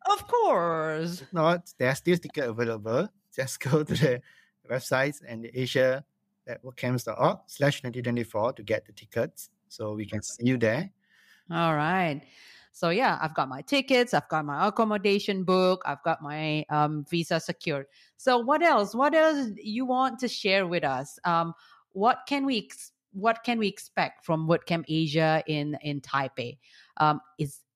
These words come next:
Speaker 1: would there be any differences, like main differences from the one we had in Bangkok?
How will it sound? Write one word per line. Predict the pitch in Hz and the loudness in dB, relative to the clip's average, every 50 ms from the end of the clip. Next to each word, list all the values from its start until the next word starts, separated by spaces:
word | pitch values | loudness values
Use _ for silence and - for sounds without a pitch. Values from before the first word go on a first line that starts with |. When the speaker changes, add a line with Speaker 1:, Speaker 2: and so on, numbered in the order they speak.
| _ | _
Speaker 1:
would | 196 190 180 170 156 | -12 -6 -4 -2 2
there | 151 202 202 196 | 2 2 2 2
be | 165 196 208 202 - | -2 -2 -2 -2 0
any | 170 175 185 185 180 170 - | 0 0 0 0 -2 -4 -2
differences, | - 143 139 - - 208 202 196 202 220 214 220 220 - | -2 -2 -2 0 0 0 0 0 2 2 2 2 2 0
like | 151 131 143 135 _ _ _ _ _ | -4 -2 -4 -4 _ _ _ _ _
main | 139 143 151 151 151 156 165 170 175 175 160 | -10 -6 -2 0 2 2 2 2 0 0 0
differences | 180 175 - - 190 185 180 - - 196 190 190 - | 0 -2 0 -2 -2 -2 -2 0 0 0 0 0 -4
from | - - 196 180 180 180 180 | -6 -2 -2 -2 0 -2 -2
the | 170 160 | -2 -2
one | 151 151 156 165 170 170 175 170 | 0 2 2 2 2 0 -2 -2
we | 165 170 165 | -4 -4 -2
had | 160 165 165 170 160 | -2 -2 -2 0 -2
in | 165 156 151 | -2 -2 0
Bangkok? | 151 151 156 165 170 - 202 202 208 208 208 | 0 0 0 -2 0 2 4 4 4 2 -2